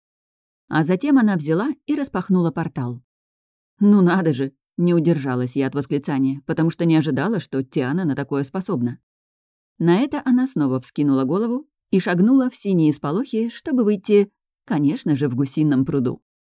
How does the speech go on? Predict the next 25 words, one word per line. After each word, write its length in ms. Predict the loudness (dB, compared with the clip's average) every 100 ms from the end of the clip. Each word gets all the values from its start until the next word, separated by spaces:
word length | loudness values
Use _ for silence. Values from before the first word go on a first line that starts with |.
| _ _ _ _ _
Правда, 400 | -2 0 2 0 2
на 160 | 0
его 160 | 0 0
середину 480 | 0 0 0 0 0
координаты 500 | -2 -2 -2 -2 -2
менять 300 | -2 -2 -4
я 140 | -4
все-таки 260 | -4 -4 0
не 140 | 0
рискнула. 480 | 0 -4 -4 -4 -8 _ _ -8
Сдвинула 480 | -4 0 2 2
точку 300 | 0 -4 -4
выхода 300 | -4 -2 -4
к 60 | -4
самому 360 | -2 0 0 0
берегу, 400 | -2 0 -2 -4 _ -8
потому 220 | -2 -2
что 140 | -2
с 60 | -4
этой, 340 | -2 0 0 _ _
хм, 320 | 0 2 2 -2 _ 2
не 140 | 2
самой 380 | 2 0 0 0 0
умной 260 | 0 2
девицы 480 | 0 -2 -2 -2 -2